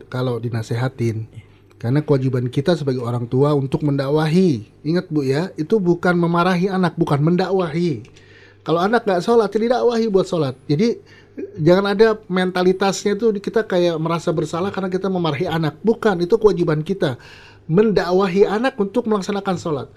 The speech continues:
Menda-, mendakwahi anak untuk menjauhi handphone ketika handphone itu merusak hidupnya. Nah, maka ketika tadi ada beberapa pola, ya, seperti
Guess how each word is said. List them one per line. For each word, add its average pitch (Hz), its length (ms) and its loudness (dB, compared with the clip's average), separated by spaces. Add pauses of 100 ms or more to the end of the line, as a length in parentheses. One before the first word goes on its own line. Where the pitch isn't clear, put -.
(320)
Menda-, 202 480 2
mendakwahi 208 560 4
anak 240 320 -2
untuk 220 320 0
menjauhi 196 480 4
handphone 208 400 -2
ketika 214 320 -2
handphone 196 320 -2
itu 233 80 -4
merusak 214 480 2
hidupnya. 170 400 0 (320)
Nah, 151 160 0
maka 233 240 0
ketika 214 400 2
tadi 180 320 4
ada 165 160 0
beberapa 147 400 0
pola, 139 320 0
ya, 139 240 -2
seperti 147 400 0